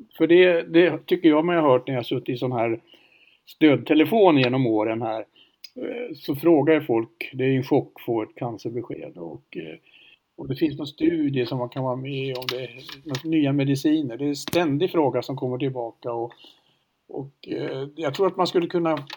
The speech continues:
få, få med mycket mer folk om, om, om, eh, om den där nya portalen nu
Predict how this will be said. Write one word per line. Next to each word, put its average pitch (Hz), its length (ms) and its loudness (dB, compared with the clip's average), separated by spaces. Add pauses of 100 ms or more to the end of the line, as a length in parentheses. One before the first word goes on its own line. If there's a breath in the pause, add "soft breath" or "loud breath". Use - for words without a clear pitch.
(140)
få, - 260 -8
få 160 180 0
med 202 180 -2
mycket 143 240 -4
mer 139 180 -2
folk 135 420 -6
om, 135 300 -16
om, 123 200 -10
om, 113 260 -14
eh, 113 220 -14
om 165 120 2
den 156 140 4
där 151 300 6
nya 151 380 4
portalen 131 480 2
nu 117 240 0